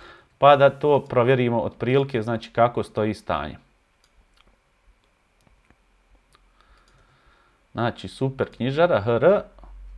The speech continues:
evo, dobit ćemo informacije o toj domeni. Ovo meni liči, pošto, e,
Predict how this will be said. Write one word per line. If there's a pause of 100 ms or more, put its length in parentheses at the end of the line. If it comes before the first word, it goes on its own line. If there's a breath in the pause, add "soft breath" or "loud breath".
(320)
evo,
dobit
ćemo
informacije
o
toj
domeni. (2250)
Ovo
meni
liči,
pošto,
e,